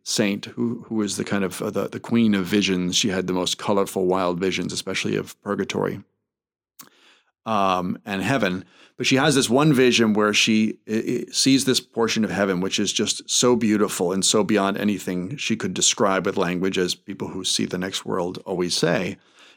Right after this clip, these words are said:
And she said there were colors there that she'd never seen. And that, so when she came back, she couldn't tell you what they were because there was no analogy to them, but there were colors. There were, there were colors that she'd never seen. And she, this place she was looking at had these, these, like, emerald, uh, emeralds,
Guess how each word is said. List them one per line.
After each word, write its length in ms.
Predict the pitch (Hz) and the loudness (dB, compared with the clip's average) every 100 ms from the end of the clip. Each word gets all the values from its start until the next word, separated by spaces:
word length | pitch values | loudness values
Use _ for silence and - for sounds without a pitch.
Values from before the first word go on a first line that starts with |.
| _ | _
And 80 | 110 | -4
she 120 | - | 0
said 260 | - 120 110 | 4 4 4
there 140 | 113 | 4
were 160 | 104 104 | 4 0
colors 560 | - 120 107 101 95 | 0 0 2 2 0
there 380 | - 104 117 110 - | -2 0 -2 -4 -8
that 160 | - - | -10 -2
she'd 180 | - 104 | -2 0
never 240 | 107 101 | 0 0
seen. 600 | 101 123 104 90 107 104 _ - | 0 2 0 -2 -6 -10 _ -8
And 180 | 107 101 | -4 -2
that, 100 | 113 | 0
so 120 | 107 | 0
when 80 | 98 | 0
she 100 | - | 0
came 180 | 110 | 0
back, 180 | 104 110 | 0 0
she 100 | - | -4
couldn't 280 | - 110 - | -2 -4 -4
tell 200 | - 107 | -4 -2
you 120 | 95 | 0
what 200 | 90 - | -2 -2
they 80 | 98 | -6
were 240 | 107 107 | -2 0
because 260 | 101 101 95 | 0 -4 -4
there 80 | 98 | -2
was 140 | 95 | -2
no 120 | 98 | -2
analogy 480 | 92 101 98 95 98 95 | -2 -2 0 -2 -2 -6
to 120 | 98 | -8
them, 200 | 82 85 | -8 -8
but 160 | 82 | -8
there 80 | 101 | -8
were 100 | 92 | -8
colors. 460 | 92 87 95 - - | -6 -6 -6 -6 -4
There 100 | 107 | -4
were, 80 | 95 | -6
there 160 | 98 | -6
were 80 | 92 | -8
colors 380 | 87 98 104 - | -8 -8 -6 -6
that 80 | - | -8
she'd 180 | - | -10
never 180 | 120 - | -8 -4
seen. 260 | - 120 - | -4 -4 -4
And 100 | 113 | -2
she, 180 | 131 135 - - - | 0 0 -4 -14 -14
this 120 | - - | -10 -2
place 240 | 139 147 | 2 4
she 120 | 160 | 4
was 80 | 120 | 4
looking 260 | 131 143 127 | 4 4 4
at 140 | 120 | 2
had 200 | 104 113 | 0 0
these, 280 | 117 110 - | 2 0 -2
these, 240 | 127 - | -4 -2
like, 260 | 120 127 - | -2 -4 -4
emerald, 720 | 107 117 113 110 - - - _ - | 0 4 4 4 -2 -12 -20 _ -10
uh, 180 | 113 117 | -8 -4
emeralds, 640 | 117 113 113 107 107 - | 0 2 4 2 2 -2